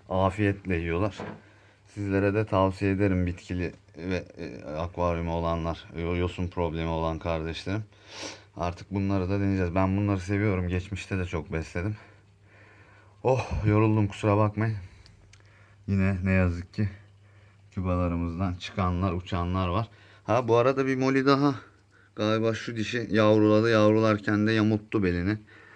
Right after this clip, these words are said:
Ee, evet, siyah moli yavrularımız bakın ço-, çoğaldı. Son durumlar şu anda böyle. Ha, beta dişiyi ayırdım. Çünkü dün erkek dövmeye başladı.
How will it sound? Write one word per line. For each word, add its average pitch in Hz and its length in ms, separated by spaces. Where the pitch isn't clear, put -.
Ee, 57 60
evet, 101 340
siyah 98 400
moli 101 200
yavrularımız 98 680
bakın 98 260
ço-, 95 420
çoğaldı. 95 580
Son 98 360
durumlar 95 340
şu 101 200
anda 95 360
böyle. 95 440
Ha, 107 260
beta 123 280
dişiyi 123 280
ayırdım. 123 440
Çünkü 104 320
dün 110 100
erkek 107 440
dövmeye 104 420
başladı. 85 520